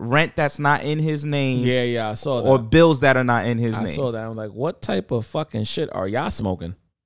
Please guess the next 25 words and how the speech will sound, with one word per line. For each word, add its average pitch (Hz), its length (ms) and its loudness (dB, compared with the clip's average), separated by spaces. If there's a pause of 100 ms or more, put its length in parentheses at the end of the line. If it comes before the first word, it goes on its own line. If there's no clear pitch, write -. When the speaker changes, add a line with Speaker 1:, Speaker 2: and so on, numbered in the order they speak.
(640)
Speaker 1:
This 143 420 2
is 254 220 0 (300)
the 165 100 4
culture 175 800 2 (360)
that 143 140 6
is 139 120 2
being 135 360 0
bred 143 560 4 (440)
in 156 160 4
this 175 200 0
idea, 156 600 2
and 151 80 0
that's 202 200 2
what 190 100 0
I'm 147 100 0
talking 175 340 0
about 131 280 2
when 127 100 0
I 127 80 0
say, 131 280 0
"I 185 180 0
don't 277 240 0
wanna 226 260 0
date 180 260 0
nobody 160 560 2